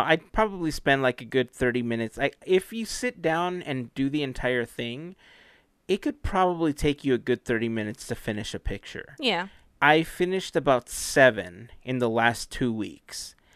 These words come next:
Speaker 2: Sounds about
Speaker 1: I
Speaker 2: right.
Speaker 1: did an Inside Out one. I did Miguel getting Ernesto's
Speaker 2: Mm-hmm.
Speaker 1: guitar. I did Uncle Scrooge and His Money Bin, Elsa and Olaf, Philip and Maleficent,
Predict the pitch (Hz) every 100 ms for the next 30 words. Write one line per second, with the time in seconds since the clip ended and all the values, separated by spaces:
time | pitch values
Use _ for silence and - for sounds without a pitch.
0 | _ - 254 277 254 262 160 160 - 147
1 | 156 202 180 135 104 135 127 123 139 131
2 | _ - 127 120 139 135 135 135 127 -
3 | 123 113 120 127 139 151 175 175 _ _
4 | - 127 143 143 139 131 127 143 131 147
5 | 233 110 113 113 - _ - - - -
6 | 117 123 - 123 123 151 - 135 131 135
7 | 139 131 120 117 120 117 113 117 - _
8 | _ _ - 123 127 - 151 131 123 113
9 | 110 113 117 - _ _ _ _ - -
10 | 135 139 147 151 147 143 120 - - 123
11 | 117 117